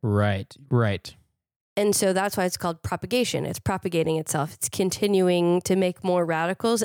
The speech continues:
Speaker 2: as it reacts.
Speaker 1: Right.
Speaker 2: And then termination is when two radicals find each other. But unless we're in really controlled conditions where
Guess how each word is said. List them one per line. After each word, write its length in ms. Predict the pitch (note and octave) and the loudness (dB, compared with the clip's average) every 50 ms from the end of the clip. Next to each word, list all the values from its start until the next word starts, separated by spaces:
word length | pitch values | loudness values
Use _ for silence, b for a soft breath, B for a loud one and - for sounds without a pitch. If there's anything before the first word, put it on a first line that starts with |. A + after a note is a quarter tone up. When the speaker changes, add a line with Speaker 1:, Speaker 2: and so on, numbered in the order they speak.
| - | -2
Speaker 2:
as 220 | - F3+ F3 E3+ E3+ | -4 -4 -4 -2 -4
it 100 | E3+ - - | -4 -6 -6
reacts. 680 | E3+ E3 C#3+ A2+ F2+ - - _ _ - - - - - | -6 -6 -6 -6 -8 -10 -14 _ _ -16 -14 -12 -6 -2
Speaker 1:
Right. 260 | B2 G#2+ G2+ G2 - _ _ _ _ _ _ _ _ _ _ _ _ - | 0 0 0 -2 -6 _ _ _ _ _ _ _ _ _ _ _ _ -6
Speaker 2:
And 120 | A3 G#3 | -2 -2
then 140 | G#3 G#3 G3+ | 0 0 -2
termination 800 | G3+ - A#3 G#3+ G3 - A3 C#4 G4 F4+ - - A#3+ G#3+ G#3 G#3 B B B B B B B | -2 -2 -2 0 0 0 0 0 0 0 0 2 2 2 2 0 B B B B B B B
is 140 | B G#3 G3+ | B 0 2
when 140 | G#3 G3 F#3+ | 2 0 0
two 200 | - - C4 A#3 | 2 2 2 2
radicals 460 | G#3 F#3+ F3+ F3+ - - F3 E3 - | 2 2 0 -2 -4 -4 -4 -4 -4
find 280 | - F#3 D3+ - - - | -4 -6 -6 -6 -8 -12
each 160 | D3 - - | -12 -10 -8
other. 260 | - - - - - - - _ _ _ _ _ _ _ _ _ _ _ _ _ _ _ _ _ | -8 -8 -8 -12 -14 -14 -18 _ _ _ _ _ _ _ _ _ _ _ _ _ _ _ _ _
But 180 | - A#3+ A#3 - | 0 0 0 2
unless 380 | E3 A3 A3+ A#3 B3+ C4+ - - | 2 2 2 2 0 0 -2 -2
we're 140 | A3+ A3 | -2 0
in 220 | - - G3+ G3 G3 | 0 2 2 2 2
really 800 | F#3 F#3 G3 G#3 A3 G#3+ G#3 G3+ G3+ G3 G3 G3 F#3+ F#3+ F#3 - _ _ _ _ _ _ _ _ _ _ _ _ _ _ _ _ _ _ _ _ _ _ _ _ _ _ _ - - | 2 2 2 2 2 4 4 4 4 4 4 2 2 0 -2 -6 _ _ _ _ _ _ _ _ _ _ _ _ _ _ _ _ _ _ _ _ _ _ _ _ _ _ _ -4 -2
controlled 460 | A3+ G#3 G3+ - A3+ G#3+ G3+ F#3 - | -2 0 0 0 0 0 0 0 -2
conditions 720 | - G#3 F#3 F3 F3+ F3+ - - G#3 A3 A#3 A#3+ A#3 - - | 0 0 2 2 2 0 2 2 0 0 0 0 -2 -4 -2
where 540 | F#3 F#3 F3+ F3 F3 F3 F3 F3 F3+ F3 | -2 0 0 2 2 2 2 2 0 -2